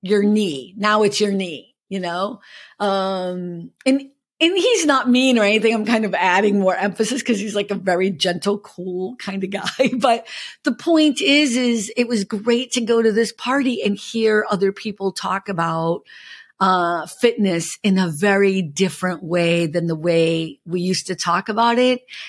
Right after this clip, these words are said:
And, uh, kind of, there's, it, it's not that there was ever any bullying into who can run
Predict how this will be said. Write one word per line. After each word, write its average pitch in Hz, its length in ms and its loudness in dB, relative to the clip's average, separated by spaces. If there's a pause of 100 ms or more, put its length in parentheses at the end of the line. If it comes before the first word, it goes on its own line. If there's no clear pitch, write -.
(160)
And, 175 640 0 (240)
uh, 165 560 -2 (720)
kind 226 300 2
of, 208 220 0 (140)
there's, 285 340 0 (120)
it, 285 160 0 (1000)
it's - 200 -2
not 415 140 2
that 494 120 2
there 370 100 2
was 294 140 0
ever 220 260 0
any 208 280 0
bullying 240 880 2
into 185 340 -2
who 208 200 -4
can 190 200 -6
run 185 220 -6